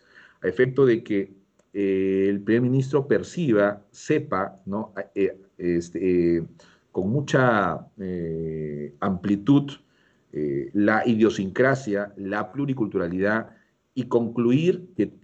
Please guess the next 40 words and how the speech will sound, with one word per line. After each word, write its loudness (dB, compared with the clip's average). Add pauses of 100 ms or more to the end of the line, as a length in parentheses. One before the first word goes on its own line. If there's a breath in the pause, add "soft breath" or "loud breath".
que 2
el -2
Perú 0
requiere -2
de 2
políticas -2
diferenciadas 0
en -2
la -4
lucha -4
contra -6
el -10
covid. 2 (520)
No, 2
o -6
sea, -4
no 0
podemos 2
tener 0 (160)
po-, 4
eh, -2
po-, 0
em, -4
políticas -2
flat, -2 (220)
planas, -2
¿no? -4
Es -6
que -2
es, -2
es -10
que 0
es, -2
es, -4
es, 4
es 6
imposible. 0 (380 soft breath)
En 0
Lima 4
tampoco. 0